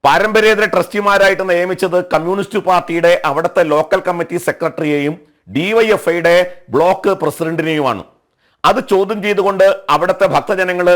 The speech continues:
ഹൈക്കോടതിയിൽ പോയി. മലബാർ ദേവസ്വം ബോർഡിന്റെ ഹൈക്കോടതി ഈ പാരമ്പര്യേതര ട്രസ്റ്റിമാരായിട്ട് സജീവ രാഷ്ട്രീയക്കാരെ നിയമിച്ചതിനെ റദ്ദ് ചെയ്തു, തള്ളിക്കളഞ്ഞു.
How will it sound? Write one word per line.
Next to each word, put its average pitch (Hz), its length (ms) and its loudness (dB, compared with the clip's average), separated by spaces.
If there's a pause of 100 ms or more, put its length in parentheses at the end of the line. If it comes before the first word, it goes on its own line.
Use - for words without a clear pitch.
(120)
ഹൈക്കോടതിയിൽ 170 600 0
പോയി. 151 160 0 (760)
മലബാർ 180 320 2
ദേവസ്വം 180 300 2
ബോർഡിന്റെ 156 260 0 (600)
ഹൈക്കോടതി 202 580 2 (240)
ഈ - 20 -2 (180)
പാരമ്പര്യേതര 208 680 2 (100)
ട്രസ്റ്റിമാരായിട്ട് 190 800 0 (320)
സജീവ 185 400 2 (160)
രാഷ്ട്രീയക്കാരെ 190 840 0
നിയമിച്ചതിനെ 180 680 0 (440)
റദ്ദ് 190 300 0
ചെയ്തു, 190 240 0 (240)
തള്ളിക്കളഞ്ഞു. 202 560 2